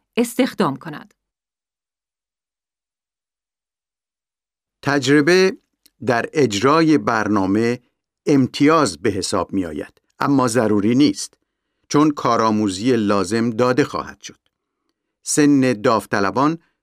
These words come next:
Speaker 2: باید بین چهارده تا هجده سال باشد.
Speaker 1: داشتن صدای خوش شانس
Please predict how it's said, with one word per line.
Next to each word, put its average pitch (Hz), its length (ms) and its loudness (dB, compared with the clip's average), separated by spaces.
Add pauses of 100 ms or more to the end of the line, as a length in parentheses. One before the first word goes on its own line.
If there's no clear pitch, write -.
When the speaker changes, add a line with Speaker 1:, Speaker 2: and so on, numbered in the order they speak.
(100)
Speaker 2:
باید 117 560 0
بین 127 320 0
چهارده 101 640 -4
تا 113 360 -2
هجده 110 500 -4
سال 110 340 -2
باشد. - 400 -16 (3750)
Speaker 1:
داشتن 262 400 2 (120)
صدای 180 440 0
خوش 208 520 -2 (120)
شانس 285 460 -2